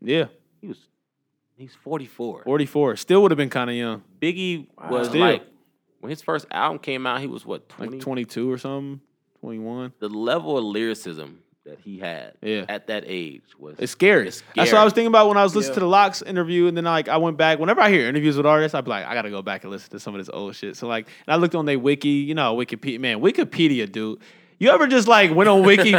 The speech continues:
Speaker 3: <laughs>
Speaker 1: Wiki, and, like, you was looking up some shit, and you just on there for an hour? You be like,
Speaker 3: Yeah,
Speaker 1: "God
Speaker 3: you
Speaker 1: damn
Speaker 3: be
Speaker 1: it,
Speaker 3: on
Speaker 1: I need to
Speaker 3: there.
Speaker 1: do something productive." Like, I was
Speaker 3: Yeah.
Speaker 1: on there for so long
Speaker 2: Yeah.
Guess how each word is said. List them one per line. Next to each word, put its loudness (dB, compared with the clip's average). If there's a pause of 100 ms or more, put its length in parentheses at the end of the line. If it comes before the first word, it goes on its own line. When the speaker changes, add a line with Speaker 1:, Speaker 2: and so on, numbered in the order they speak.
Speaker 3:
<laughs> 4
Speaker 1:
Wiki, 6
and, 2
like, 4
you 2
was 4
looking 2
up 4
some -6
shit, 2
and -2
you 0
just 0
on 4
there 4
for 0
an -4
hour? 6
You 0
be 0
like, 0
Speaker 3:
Yeah, 4
Speaker 1:
"God 0
Speaker 3:
you 0
Speaker 1:
damn 6
Speaker 3:
be 6
Speaker 1:
it, 6
Speaker 3:
on 6
Speaker 1:
I 6
need 4
to 2
Speaker 3:
there. -4
Speaker 1:
do 4
something 2
productive." 0
Like, 2
I 8
was 8
Speaker 3:
Yeah. 6
Speaker 1:
on 6
there 6
for -2
so 4
long 6
Speaker 2:
Yeah. -10